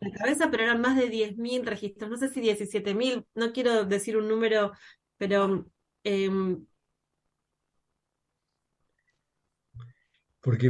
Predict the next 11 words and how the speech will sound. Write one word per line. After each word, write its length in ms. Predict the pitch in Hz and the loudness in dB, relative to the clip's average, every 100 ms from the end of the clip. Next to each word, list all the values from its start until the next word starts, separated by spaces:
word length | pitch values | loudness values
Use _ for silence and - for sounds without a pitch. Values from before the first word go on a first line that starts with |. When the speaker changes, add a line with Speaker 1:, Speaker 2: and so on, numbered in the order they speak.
| 123 | 4
Speaker 2:
pe-, 240 | - 147 113 | 2 2 6
yo 80 | 160 156 | 6 8
pensaba, 480 | 147 160 165 156 147 131 - _ _ | 6 8 10 10 8 4 -6 _ _
antes 400 | 147 170 156 139 | 4 4 4 2
se 100 | 131 | 4
sacaban, 440 | 127 123 139 139 120 | 2 4 6 6 4
primero 320 | 123 165 208 | 2 4 4
se 140 | 147 | 4
sacaban 400 | 139 127 143 131 | 0 2 0 2
menos 280 | 123 131 120 | 0 0 -2
fotos. 440 | 123 101 - _ | -4 -10 -12 _